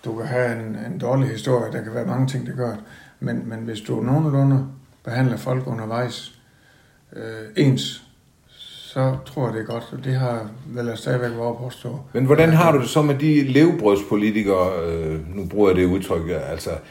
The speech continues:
Speaker 2: der findes jo mange, som simpelthen typisk tager en bachelor i statskundskab, og så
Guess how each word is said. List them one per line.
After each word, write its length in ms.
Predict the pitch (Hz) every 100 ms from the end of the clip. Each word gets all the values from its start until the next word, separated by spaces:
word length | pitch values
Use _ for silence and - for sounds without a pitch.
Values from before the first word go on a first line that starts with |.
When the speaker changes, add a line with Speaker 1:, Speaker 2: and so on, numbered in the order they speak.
| - -
Speaker 2:
der 80 | 107
findes 360 | - 156 175 127
jo 40 |
mange, 280 | 101 107 135
som 260 | 135 101 92
simpelthen 580 | - 123 101 107 92 - - _ _ _ -
typisk 320 | 135 110 -
tager 140 | 117 101
en 60 | 87
bachelor 460 | 120 127 104 95
i 100 | 90
statskundskab, 760 | 80 127 123 - 104 92 104 90
og 60 |
så 180 | 87 113